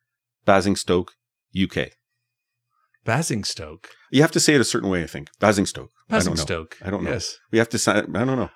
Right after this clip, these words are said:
Speaker 2: I love when we're having little towns, or, and now that may be a suburb or something like that, but I mean, it is kinda cool.
Speaker 1: I think it's within a train, commuting train ride of,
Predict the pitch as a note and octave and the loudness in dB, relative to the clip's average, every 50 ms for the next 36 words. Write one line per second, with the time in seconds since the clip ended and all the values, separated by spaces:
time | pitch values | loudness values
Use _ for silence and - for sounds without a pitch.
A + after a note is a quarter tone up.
0 | _ _ - F#3 G3+ A3+ A#3 A3+ A3 B2 A2+ A2 G2+ G2+ G#2 G#2 G#2+ G2 G2 G2+ | _ _ -10 -8 -6 -4 -4 -4 -2 -2 0 2 4 4 4 4 2 0 -4 -6
1 | F#2+ F#2 F2+ F2 G2 G2 G2 F#2 F#2 F2+ F2 F2+ G2 G#2 A#2 B2 - - F#2+ F2 | -4 -4 -2 0 0 0 0 0 -4 -6 -6 -6 -6 -6 -6 -6 -8 -8 -6 -6
2 | F2 F2+ G2 A#2 C#3 C#3 - - G#2 F#2+ F#2+ - - A2+ A2+ A2+ A#2+ B2+ D#3 C#3+ | -6 -6 -8 -8 -8 -10 -10 -8 -8 -8 -6 -4 -2 0 2 2 2 2 0 0
3 | B2+ A#2 G2+ G2 F#2 - - - F#2+ F#2 F#2 G2 G2 F#2+ F#2 - B2 - - A2+ | 0 0 0 0 0 -2 -2 -2 -2 0 2 2 2 2 0 -2 -6 -8 -6 -6
4 | G#2 G2+ F2+ F2 F2+ F2+ E2+ - F#2+ F2+ F2+ G2+ - - G#2 F#2+ F#2 F#2 F#2+ F#2+ | -6 -6 -6 -6 -6 -8 -6 -6 -6 -4 -4 -6 -4 -2 -2 0 0 -2 -2 -4
5 | F#2 F2+ F#2 G2 G2 F#2 F#2 F#2 F#2 - - - A2+ A2 A2 A#2+ A2+ - - G2+ | -6 -6 -6 -6 -4 -4 -4 -4 -4 -6 -8 -6 -4 -4 -4 -4 -6 -8 -8 0
6 | G2 C3 - A#2+ A#2+ B2 A#2+ B2+ - G#2 F#2+ F#2+ F2+ F2 - - - F2+ F2 F2 | 2 4 6 6 4 6 4 4 4 6 4 4 2 0 -2 -4 -2 0 0 2
7 | F2 F2 E2+ E2+ E2 D#2 - - F2 E2 E2 E2 D#2+ D#2+ - - - D#2 D#2 D#2+ | 2 2 0 0 -2 -4 -4 -4 -2 -2 -2 -2 -4 -4 -6 -6 -4 -4 -4 -4
8 | D2+ D2+ D2+ D2+ D2 D2 D2 C#2+ C2+ C2+ | -4 -4 -4 -6 -6 -6 -8 -10 -10 -14